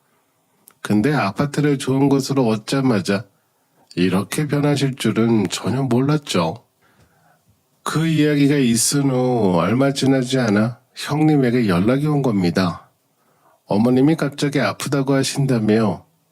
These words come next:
주말에 들려야 할 것 같다고 하더라고요.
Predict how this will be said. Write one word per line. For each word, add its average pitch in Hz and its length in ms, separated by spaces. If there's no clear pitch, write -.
주말에 110 560
들려야 117 380
할 143 140
것 143 160
같다고 123 420
하더라고요. 131 760